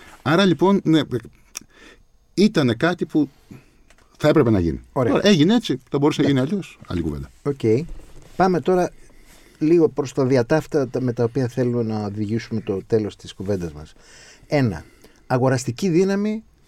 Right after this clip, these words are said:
Speaker 2: των Ελλήνων. Αντιλαμβάνομαι ότι εδώ συζητάμε για συνθήκες κατακρίμνησης. Έχω δει δηλαδή ότι η Ελλάδα είναι αυτή τη στιγμή από το δύο χιλιάδες και ύστερα η τελευταία.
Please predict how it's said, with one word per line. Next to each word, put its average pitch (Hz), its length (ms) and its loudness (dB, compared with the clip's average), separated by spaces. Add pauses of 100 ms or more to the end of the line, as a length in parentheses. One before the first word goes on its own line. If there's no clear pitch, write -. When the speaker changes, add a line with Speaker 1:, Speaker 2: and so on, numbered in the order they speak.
(200)
Speaker 2:
των 156 160 2
Ελλήνων. 123 540 2
Αντιλαμβάνομαι 135 640 0
ότι 175 120 0
εδώ 196 120 2
συζητάμε 208 420 -4
για 190 100 -2
συνθήκες 214 440 -6
κατακρίμνησης. 131 840 -2 (680)
Έχω 151 240 2
δει 151 180 4
δηλαδή 143 560 2
ότι 180 240 -2
η 156 120 4
Ελλάδα 202 320 0
είναι 226 220 -2
αυτή 202 220 -8
τη - 60 -16
στιγμή 214 320 -2
από 185 200 -6
το 139 100 -8
δύο 185 200 -2
χιλιάδες 185 380 -4
και - 120 -10
ύστερα 226 240 -6
η 214 60 -4
τελευταία. 180 520 0